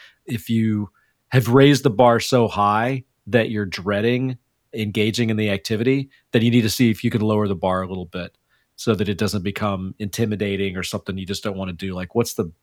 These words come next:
bare minimum? You know, maybe I can't write a whole page in a journal, but maybe I can write two sentences.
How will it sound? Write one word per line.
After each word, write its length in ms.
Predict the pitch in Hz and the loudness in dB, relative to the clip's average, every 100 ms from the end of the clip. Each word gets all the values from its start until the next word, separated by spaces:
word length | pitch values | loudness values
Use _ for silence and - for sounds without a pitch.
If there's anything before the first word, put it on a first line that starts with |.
| _ | _
bare 340 | 113 117 117 107 | 2 4 4 2
minimum? 640 | 101 107 104 98 87 82 _ _ _ _ | -2 -4 -4 -6 -8 -12 _ _ _ _
You 80 | 107 | -6
know, 80 | 101 | -2
maybe 260 | 110 117 127 | 2 4 4
I 60 | |
can't 280 | 120 139 120 | 4 2 2
write 340 | 117 113 104 - _ - | 2 0 -2 -10 _ 0
a 60 | |
whole 180 | 110 127 | 4 2
page 340 | - 131 127 | 4 4 4
in 80 | 120 | 2
a 60 | 113 | 2
journal, 280 | 117 117 107 | 2 2 2
but 140 | 104 | 0
maybe 220 | 110 113 | 2 2
I 60 | 107 | 0
can 120 | 104 | 0
write 220 | 107 98 | -2 -2
two 160 | - 120 | -2 -2
sentences. 600 | - 101 92 85 80 | -2 -4 -4 -10 -12